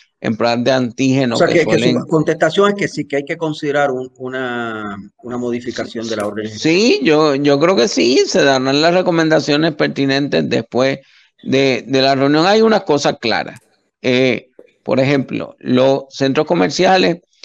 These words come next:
Speaker 1: subieron al tercer lugar, donde en el sistema de rastreo identifica como que más, eh, la gente identifica que estuvieron en esos lugares antes de contagiarse.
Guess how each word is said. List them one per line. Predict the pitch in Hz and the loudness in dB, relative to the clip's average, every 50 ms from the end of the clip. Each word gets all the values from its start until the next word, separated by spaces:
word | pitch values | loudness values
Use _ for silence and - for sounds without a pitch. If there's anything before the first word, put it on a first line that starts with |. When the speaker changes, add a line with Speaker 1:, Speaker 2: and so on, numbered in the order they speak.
| - _ _ _ _ _ | -20 _ _ _ _ _
Speaker 1:
subieron | - - 127 131 139 139 143 143 156 160 160 | -6 -2 0 2 2 2 4 2 2 2 2
al | 160 143 - | 2 0 0
tercer | - 131 120 - - 135 135 | 0 -2 -2 0 0 0 2
lugar, | 139 147 156 156 165 175 175 175 - - - _ _ _ - | 2 2 4 4 4 4 2 2 -2 -6 -10 _ _ _ -8
donde | - 127 127 131 127 127 120 127 | -2 0 0 2 2 0 0 0
en | 123 123 | 0 0
el | 120 110 | -2 -2
sistema | - 120 110 - - 120 127 131 | -4 -6 -4 -2 -2 -2 0 0
de | 139 143 | 0 2
rastreo | 147 147 131 123 - 143 151 151 160 | 2 0 0 0 -2 0 0 2 2
identifica | 147 131 127 117 - - - - 123 123 113 143 147 - | 2 2 0 -2 -4 -6 -6 -4 -4 -2 0 -2 -2 0
como | - 123 120 107 113 | 0 -2 -2 -2 -4
que | 110 123 117 | -4 -6 -4
más, | 110 113 120 127 139 139 - _ _ _ _ _ - - - _ _ _ _ | -2 -2 0 -2 -2 -4 -6 _ _ _ _ _ -20 -20 -20 _ _ _ _
eh, | - 127 127 127 127 117 - | -2 0 0 0 0 -2 -2
la | 110 113 117 117 | -2 -2 -2 0
gente | 127 131 127 131 123 139 143 143 139 | 0 0 0 -2 0 0 0 0 0
identifica | - - 139 135 131 127 123 143 123 147 156 139 143 139 | 0 0 0 0 0 0 -2 -2 -2 0 0 0 0 -2
que | 139 120 | -2 -4
estuvieron | - 113 110 120 117 117 120 127 | -4 -4 -4 -2 -2 -2 -2 -2
en | 131 | -2
esos | 120 - 151 147 | -2 -2 -2 -2
lugares | 135 131 135 143 147 147 147 139 | 0 0 2 2 0 0 0 0
antes | 117 113 110 - 117 120 117 | -2 -4 -4 -4 -4 -4 -2
de | 127 117 | -4 -4
contagiarse. | 123 120 120 113 120 110 104 98 85 85 87 - - - - | -4 -4 -4 -6 -8 -8 -8 -8 -8 -8 -10 -10 -12 -16 -20